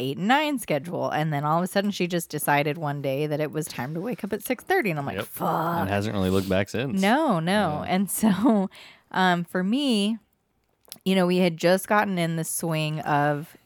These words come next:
Speaker 1: doing a solid bedtime routine, having dinner by a certain time, doing baths every night, which I didn't do before. And, I mean, I don't, like, soap them up every night 'cause
Speaker 2: Right.
Speaker 1: I'm, like, afraid that they're
Speaker 2: I'm right
Speaker 1: gonna
Speaker 2: there with you.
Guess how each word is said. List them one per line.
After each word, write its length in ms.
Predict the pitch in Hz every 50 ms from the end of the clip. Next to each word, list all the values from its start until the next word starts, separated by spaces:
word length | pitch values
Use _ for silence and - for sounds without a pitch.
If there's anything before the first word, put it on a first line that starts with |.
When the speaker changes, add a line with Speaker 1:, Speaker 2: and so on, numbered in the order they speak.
| - 156
Speaker 1:
doing 360 | - 156 151 151 147 147 143
a 60 | 131
solid 640 | - - - 175 160 160 156 156 156 156 170 170 -
bedtime 540 | 156 151 151 165 - - 175 156 156 151 156
routine, 460 | 156 165 175 - - 180 165 165 165
having 380 | 151 151 135 151 170 147 151 165
dinner 220 | 208 214 220 220
by 100 | 208 214 208
a 60 | 208
certain 240 | - - - - 180
time, 500 | - - 180 170 175 170 165 165 165 170 - - - - - - - - _ -
doing 300 | - 160 156 151 151 156
baths 340 | 160 160 156 156 156 160 170
every 180 | 151 156 160
night, 280 | 160 156 156 156 156 -
which 180 | - 151 - -
I 20 | 165
didn't 220 | 165 170 170 165
do 120 | 156 156 156
before. 520 | 170 151 - - 165 156 156 151 147 147
And, 360 | 143 135 139 143 143 - - - - -
I 40 |
mean, 140 | 151 151 147
I 100 | 147 147
don't, 200 | 151 151 147 104
like, 300 | 123 139 131 131 - - - _ _ _ _ _ _ _ _ _ _ -
soap 360 | - - - 170 156 - -
them 180 | - 139 139 135
up 160 | 123 147 -
every 200 | 170 170 190 214
night 220 | 220 220 226 - -
'cause 140 | - - - 185
Speaker 2:
Right. 40 | 165 -
Speaker 1:
I'm, 140 | 214 -
like, 220 | 139 139 - - -
afraid 360 | - - 151 139 131 131 165
that 100 | - -
they're 80 | 113 104
Speaker 2:
I'm 60 | 101 95
right 60 | 87
Speaker 1:
gonna 100 | 120 123
Speaker 2:
there 80 | 87 87
with 140 | 87 82 90
you. 100 | 90